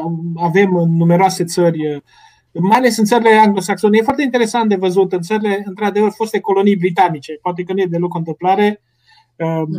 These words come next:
nu-i așa, Statele Unite, Canada, uh, Australia, Noua Zeelandă mai ales și puțin în Europa. Um, și întrebarea aceasta, uh, într-adevăr, uh,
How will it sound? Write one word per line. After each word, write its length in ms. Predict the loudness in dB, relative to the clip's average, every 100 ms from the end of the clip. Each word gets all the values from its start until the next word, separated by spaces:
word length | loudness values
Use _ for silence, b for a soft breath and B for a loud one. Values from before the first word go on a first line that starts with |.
| -10 -12 -8
nu-i 120 | -6
așa, 200 | -2 -2
Statele 360 | 0 0 2 2
Unite, 300 | 4 4 2
Canada, 800 | 4 6 6 6 6 6 2 -6 _
uh, 640 | -10 -10 -8 -12 -12 -16 -18 _ _ _ _ _ _ _ _ _ -10 -6 -4
Australia, 560 | -4 0 4 6 6
Noua 180 | 6 4
Zeelandă 460 | 4 2 2 2 0
mai 160 | 0
ales 240 | 2 2 2
și 180 | -2 -6 -8 _
puțin 420 | -2 -2 -2 -2
în 100 | 0
Europa. 600 | 0 0 -2 -4 -8 -20 _ _ _ _ _ _
Um, 760 | -2 2 2 2 0 -2 -6 -10 _ _ _ _ _ -20 _ _ _
și 160 | 0 4
întrebarea 460 | 6 6 6 4
aceasta, 440 | 4 2 2 0 0
uh, 200 | -6 -6 -4
într-adevăr, 720 | -2 2 2 4 2 2 -4 _
uh, 320 | 0 0